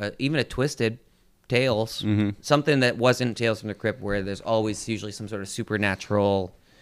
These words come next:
Speaker 2: Like, if
Speaker 1: This was just a, a relationship gone and, and, uh, a, a tale of, of addiction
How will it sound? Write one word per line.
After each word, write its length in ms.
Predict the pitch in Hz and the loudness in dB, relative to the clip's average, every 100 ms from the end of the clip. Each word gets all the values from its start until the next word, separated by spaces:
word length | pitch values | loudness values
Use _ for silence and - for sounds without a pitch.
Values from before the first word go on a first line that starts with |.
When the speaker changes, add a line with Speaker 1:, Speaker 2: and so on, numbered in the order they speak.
| - | 0
Speaker 2:
Like, 220 | - - | 2 2
if 100 | 98 - | -4 -6
Speaker 1:
This 300 | 113 139 151 | -2 0 2
was 120 | 135 | 0
just 240 | 127 - | -2 -2
a, 160 | 117 104 | -2 -2
a 240 | - 101 101 - | -4 -6 -6 -8
relationship 760 | 110 110 104 98 104 101 95 | -2 0 0 -2 -8 -8 -6
gone 480 | - 101 98 92 87 | -2 -2 -2 -6 -10
and, 460 | - 101 95 101 104 - | -10 -8 -6 -8 -8 -4
and, 340 | 110 98 98 | -2 -2 -4
uh, 320 | 95 90 104 - | -6 -10 -10 -8
a, 240 | 120 - | -10 -10
a 20 | 110 | -10
tale 480 | - 113 107 101 | -2 0 2 0
of, 80 | 98 | -4
of 140 | 98 101 | -6 -8
addiction 720 | 95 101 - 101 92 92 | -6 -6 -4 -4 -4 -6